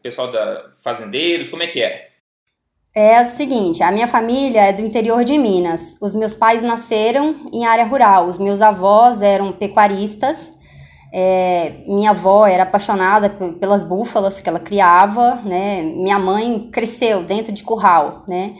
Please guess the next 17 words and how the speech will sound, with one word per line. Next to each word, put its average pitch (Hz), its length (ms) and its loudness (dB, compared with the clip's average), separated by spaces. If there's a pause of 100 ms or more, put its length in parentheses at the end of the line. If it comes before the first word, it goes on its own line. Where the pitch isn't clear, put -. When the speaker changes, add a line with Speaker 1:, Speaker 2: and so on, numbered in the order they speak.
(380)
Speaker 2:
É, 196 400 2
só 285 160 2
que 330 140 -4
o - 20 2
meu 262 220 -2
pai, 247 420 4
ele 220 160 -2
teve 247 240 -2
em 294 60 2
contato 262 640 2
com 233 400 -6
a 208 60 0
avicultura 226 800 -4 (640)
durante 208 880 0
a 170 380 2
adolescência 196 600 -2
dele. 220 560 -2